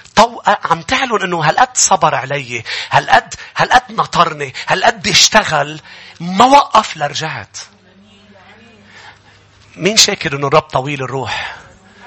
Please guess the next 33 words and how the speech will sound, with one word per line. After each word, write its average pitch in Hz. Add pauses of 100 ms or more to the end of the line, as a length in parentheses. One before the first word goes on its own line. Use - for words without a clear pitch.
مين 175
شاكر 202
إنه 156
الرب 160
صبور 160
وما 151
بيتخلى 151
عنا 143
من 135
أول 156
تجربة؟ 135
خلينا 135
نشوف -
إيديكم. 139 (460)
مين 170
بيقول 180
إنه 170
بيجرب 160
مرة 165
واثنين 151
وثلاثة 151
وأربعة 156
وخمسة 151
ومية 156
ومليار؟ 151 (300)
بيضل 180
يعمل 175
كل 190
شيء 202
لك-، 170
هو 196
صبور. 170
هاليلويا. 120